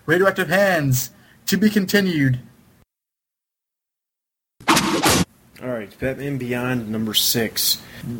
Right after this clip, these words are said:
Speaker 2: The first thing I noticed in this book, obviously because it was in the first page, was the reference to Steve Englehart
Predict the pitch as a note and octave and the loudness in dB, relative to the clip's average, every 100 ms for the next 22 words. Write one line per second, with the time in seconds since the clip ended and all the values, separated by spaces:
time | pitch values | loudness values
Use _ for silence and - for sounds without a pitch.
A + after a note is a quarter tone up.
0 | - - C#3+ C3+ G3+ A#3 - G3+ E3+ D3+ | -14 -4 2 4 4 0 0 0 2 2
1 | D3 C3+ C3 B2 B2 - A2 A2 G#2+ A2 | 2 0 0 -2 -2 -4 -6 -2 -4 -2
2 | G#2 A2 G#2+ G#2 A2 G#2 G#2 G#2 A2 G#2 | -6 -6 -8 -10 -8 -8 -6 -6 -4 -4
3 | G2+ A#2 A2+ - - A#2+ A2 G2 G#2+ G#2 | -4 -2 -2 -2 0 2 2 0 -2 -2
4 | G#2 A#2 A2 B2 C3 A#2 - - - - | 0 2 4 2 2 2 0 -2 -4 -2
5 | - A2+ G#2 A#2 B2 A2 A#2+ A#2 A2+ | -2 -2 0 2 4 4 4 4 2